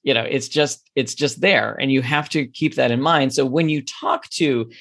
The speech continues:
your customers about things like, um, cost of ownership, uh, return on investment, those are all really important. But those, those, those data points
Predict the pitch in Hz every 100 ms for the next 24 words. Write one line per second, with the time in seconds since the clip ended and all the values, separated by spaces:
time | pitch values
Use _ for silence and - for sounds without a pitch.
0 | - - 135 135 143 123 - 107 - -
1 | - 127 139 135 - 135 131 123 120 113
2 | - _ _ - 123 120 120 - 117 110
3 | 123 127 123 120 - 104 92 - - 107
4 | 104 117 - 139 135 127 113 120 123 -
5 | 92 160 233 240 170 147 151 123 120 202
6 | 214 113 107 - - - - 127 147 -
7 | 127 143 220 262 - - _ - - 139
8 | 175 190 139 - _ _ _ - 143 151
9 | 110 135 170 190 214 247 247